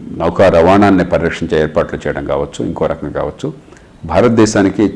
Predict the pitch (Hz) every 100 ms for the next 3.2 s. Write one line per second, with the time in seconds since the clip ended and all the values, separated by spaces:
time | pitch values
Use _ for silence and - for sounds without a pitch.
0 | 87 85 82 90 82 - - 80 78 82
1 | 95 82 87 104 71 - - - - 76
2 | 87 90 90 82 - 82 - - 73 -
3 | 76 107